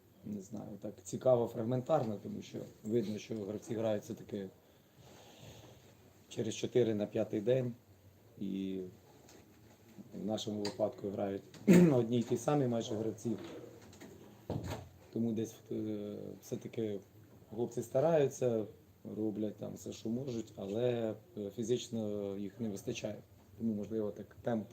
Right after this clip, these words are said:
то піднімався, то падав, і, ну, за цього гра так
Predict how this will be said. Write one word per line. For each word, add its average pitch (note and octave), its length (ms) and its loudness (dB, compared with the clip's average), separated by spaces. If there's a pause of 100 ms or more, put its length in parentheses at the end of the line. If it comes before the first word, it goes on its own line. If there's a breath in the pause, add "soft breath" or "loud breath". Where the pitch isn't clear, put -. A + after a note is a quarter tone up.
(880 loud breath)
то - 100 -8
піднімався, A2+ 580 2
то - 120 -6
падав, C3 420 2 (200)
і, G2 340 -4 (260)
ну, A2+ 220 -6
за G2 100 -8
цього G#2+ 300 -4
гра G#2+ 180 -2
так - 260 -12